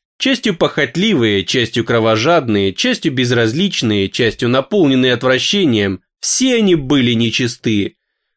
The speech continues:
Хуманцы, что с них взять? Ошибка судьбы,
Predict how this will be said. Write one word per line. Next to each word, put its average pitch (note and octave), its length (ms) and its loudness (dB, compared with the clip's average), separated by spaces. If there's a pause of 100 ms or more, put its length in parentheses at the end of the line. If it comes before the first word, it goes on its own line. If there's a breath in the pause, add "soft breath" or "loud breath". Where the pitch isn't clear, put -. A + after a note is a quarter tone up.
(100)
Хуманцы, B3 600 2
что A3 240 -2
с - 80 -6
них A#2+ 160 0
взять? G#2 480 -2 (340)
Ошибка A3 540 -2
судьбы, F#3 720 0